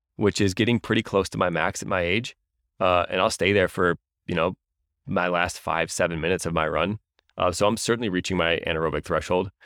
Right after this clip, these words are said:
But you're, you're right. A-, as your heart rate comes up and you're, you're working, you're crossing that threshold from aerobic to anaerobic. And it's not the easiest thing in the world to,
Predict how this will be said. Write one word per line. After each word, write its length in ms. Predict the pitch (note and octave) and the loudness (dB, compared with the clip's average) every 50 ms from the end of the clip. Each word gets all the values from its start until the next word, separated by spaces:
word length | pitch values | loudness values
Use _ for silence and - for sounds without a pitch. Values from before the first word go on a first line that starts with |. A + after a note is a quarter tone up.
| - _ _ | -20 _ _
But 140 | A#2 A#2 A2 | -4 0 0
you're, 100 | A#2+ A2 | -2 0
you're 120 | - A2+ A2+ | 2 2 2
right. 180 | B2 G#2+ - | 2 2 0
A-, 160 | F2 F#2 - | -2 -2 0
as 140 | F#2+ F#2+ F2 | 0 0 0
your 80 | A#2+ G2+ | 0 0
heart 140 | G2 A2 G#2 | 0 0 0
rate 120 | A2+ G#2 | 0 0
comes 260 | - - G2 F#2 F2+ G2 | 0 0 -2 0 2 2
up 180 | A2 A2 - - | 0 0 0 -2
and 120 | F#2 F2 | -2 0
you're, 280 | F#2 F#2 F2+ F2 F2+ F#2 - _ _ | 2 2 2 0 -2 -6 -14 _ _
you're 180 | - G2+ F2+ | -2 0 0
working, 460 | F2+ E2+ G#2+ A#2+ A#2 - G#2+ G2 F#2 F2 | 2 2 2 0 2 2 0 0 0 2
you're 180 | F#2 G2+ G#2 - - _ _ _ _ _ _ _ - | 2 0 0 -2 -6 _ _ _ _ _ _ _ -12
crossing 400 | - - G#2+ G2+ F#2 - G#2+ G#2 | 0 2 4 4 4 2 0 0
that 140 | F#2+ F2 - | 0 -2 -2
threshold 460 | - G2+ G2+ G2+ - - F#2+ F2+ E2+ | 0 0 0 0 2 2 0 0 0
from 340 | - - F#2+ F2 E2+ E2+ E2+ - _ _ - | 0 0 0 2 2 0 -4 -8 _ _ -2
aerobic 380 | G2 F2+ F2 F#2 F#2+ F#2+ F2 - | 0 2 4 4 4 2 0 0
to 100 | - D2 | -2 -2
anaerobic. 520 | F2+ E2+ D#2 E2 G2 G2+ F#2 E2 - - _ _ _ _ _ _ _ - | 0 0 2 2 2 2 2 0 -2 -4 _ _ _ _ _ _ _ -4
And 80 | G2+ | -4
it's 100 | G2 - | 0 2
not 140 | - A2 G#2+ | 2 2 2
the 100 | A2 A#2 | 2 -2
easiest 220 | G#2 F2+ G2 F2 | -2 -2 -4 -2
thing 120 | - G2 F#2 | -2 -2 0
in 20 | |
the 80 | F2+ F2 | 2 2
world 160 | F#2 F#2 F2 | 2 0 0
to, 80 | F2 | -2